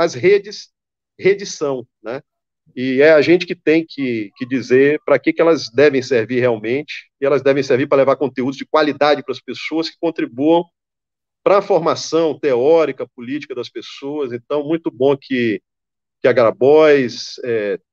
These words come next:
tomou inici-, essa iniciativa, e você à frente desse trabalho, né, que tem uma, uma experiência grande, né, é, com as redes,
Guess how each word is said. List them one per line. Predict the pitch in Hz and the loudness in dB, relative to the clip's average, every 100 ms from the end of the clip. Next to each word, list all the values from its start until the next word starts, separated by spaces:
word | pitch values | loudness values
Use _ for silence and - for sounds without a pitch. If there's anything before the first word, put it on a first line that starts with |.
| - | -8
tomou | 120 135 | -4 -4
inici-, | 131 - | -4 -8
essa | 123 110 | -10 -8
iniciativa, | 123 117 135 123 - 175 196 214 | -8 -2 0 0 -4 -4 0 0
e | |
você | 214 220 - 190 | 4 2 2 0
à | 202 | 0
frente | - 196 196 | 0 -4 -2
desse | 196 - | -6 -4
trabalho, | 214 170 151 135 | -6 0 0 0
né, | 135 | -4
que | 143 - | -6 -8
tem | 143 | -8
uma, | 147 139 123 - _ _ _ _ | -6 -6 -6 -8 _ _ _ _
uma | - | -2
experiência | 139 - 147 143 139 185 | 0 2 2 2 2 0
grande, | 160 147 180 190 120 | 2 4 4 2 -2
né, | 139 175 _ _ _ _ _ _ _ - | -4 -6 _ _ _ _ _ _ _ -6
é, | 120 110 104 101 95 90 - | -2 0 0 -2 -2 -6 -6
com | 120 | -6
as | 120 | -6
redes, | - 135 170 180 175 - - | -2 2 2 2 -4 -16 -16